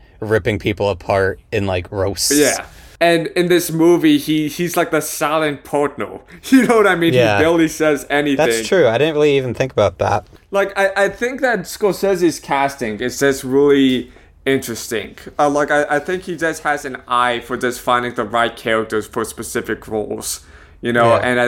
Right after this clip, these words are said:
Speaker 2: I, I, I think he goes left field a lot of times, and I think most of the time it pays off.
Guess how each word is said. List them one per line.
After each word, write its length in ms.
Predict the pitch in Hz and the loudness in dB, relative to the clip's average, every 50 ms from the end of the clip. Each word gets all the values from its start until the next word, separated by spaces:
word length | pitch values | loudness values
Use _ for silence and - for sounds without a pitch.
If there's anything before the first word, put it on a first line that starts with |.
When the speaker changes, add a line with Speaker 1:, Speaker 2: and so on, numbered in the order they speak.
| 120 - - 135 | -2 0 0 0
Speaker 2:
I, 320 | 131 - - - 139 139 139 | 0 0 -2 -2 0 0 0
I, 180 | 135 - 143 | 0 0 -2
I 20 | 147 | -2
think 340 | 143 - 160 165 170 170 | -2 -2 -4 -4 -6 -8
he 160 | - - 160 139 | -6 -6 -6 -4
goes 340 | 131 156 151 147 135 - 131 | 0 0 0 0 0 0 -2
left 240 | 131 131 131 131 - | 0 0 0 -2 -4
field 300 | - - 123 117 117 110 | -4 -2 0 0 0 -2
a 40 | |
lot 240 | 110 107 104 107 107 | -4 -2 -2 -2 -2
of 80 | 107 104 | -2 -4
times, 320 | - 117 110 110 107 101 | -2 -2 -2 -2 -2 -2
and 80 | 117 113 | -2 -4
I 60 | 113 | -4
think 220 | 113 123 120 120 | -2 -4 -4 -2
most 180 | 117 113 113 113 | -2 -2 -2 -2
of 120 | 113 117 | -4 -8
the 60 | - - | -6 -2
time 240 | 113 110 110 107 | -2 -2 0 0
it 80 | 107 104 | -2 -4
pays 320 | - - 107 104 104 85 | -2 -2 -2 -2 0 0
off. 320 | 107 104 101 104 104 - | 0 -2 0 -2 -4 -6